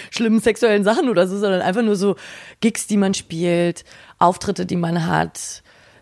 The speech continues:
äh, Interviews, die man gibt, was auch immer. Wenn einem da irgendwas komisch vorkommt, im, im Sinne von das Bauchgefühl sagt einem so, pff, weiß ich jetzt nicht, ob das cool ist, dann vielleicht auch mal nicht machen, weil nicht alles führt zwangsweise zum Erfolg. Wie, mit wie vielen Leuten ich schon in Kontakt war, die gesagt haben,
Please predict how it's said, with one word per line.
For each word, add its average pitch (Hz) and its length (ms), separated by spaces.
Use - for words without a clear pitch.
äh, 180 280
Interviews, 190 460
die - 80
man 180 240
gibt, 175 500
was - 160
auch 185 100
immer. 180 220
Wenn 180 100
einem 190 140
da 190 100
irgendwas 226 360
komisch 208 280
vorkommt, 185 520
im, 185 160
im 190 180
Sinne 180 180
von 180 160
das 170 100
Bauchgefühl 185 460
sagt 170 240
einem 165 220
so, 165 140
pff, - 360
weiß 151 140
ich 156 60
jetzt 151 240
nicht, 147 240
ob - 100
das - 180
cool 151 160
ist, 147 400
dann 147 160
vielleicht 165 480
auch 147 80
mal 156 260
nicht 151 280
machen, 143 560
weil 151 500
nicht 175 320
alles 156 260
führt - 260
zwangsweise 143 520
zum 143 160
Erfolg. 139 360
Wie, 143 100
mit 139 180
wie 170 80
vielen 175 160
Leuten 175 240
ich - 160
schon 185 160
in 165 80
Kontakt 185 380
war, 165 80
die 151 60
gesagt 147 260
haben, 156 80